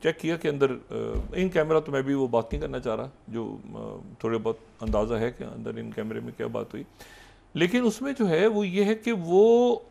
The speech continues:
अम, वो बहुत तेज़ी के साथ जा रहा है और उसमें जैसे ही एफ़आईए ने चालान पेश किया तो इधर से जो है वो, अ, प्रोसिक्यूशन हो जाएगी।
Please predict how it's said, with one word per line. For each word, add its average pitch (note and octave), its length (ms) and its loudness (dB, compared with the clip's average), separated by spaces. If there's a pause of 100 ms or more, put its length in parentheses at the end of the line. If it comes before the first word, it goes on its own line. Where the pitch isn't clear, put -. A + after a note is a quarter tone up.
(140)
अम, B2+ 760 0 (680)
वो F#3+ 220 0 (280)
बहुत G3+ 280 6
तेज़ी A3 220 4
के G#3 80 0
साथ F#3 180 2
जा C3 200 6
रहा D3+ 80 6
है G#3 60 8
और G#3+ 80 6
उसमें G#3 300 -2
जैसे D#3+ 320 4
ही C4+ 120 6
एफ़आईए C#4+ 360 8
ने D4 80 0
चालान G3+ 360 6
पेश F3+ 240 -2
किया D#3+ 280 2
तो F#3 380 -2
इधर F#3+ 220 4
से A3+ 340 2 (460)
जो D3+ 180 4
है D3+ 60 8
वो, D3 280 2
अ, - 80 -12 (880)
प्रोसिक्यूशन C3+ 600 0
हो G#2 100 -8
जाएगी। G2+ 280 -10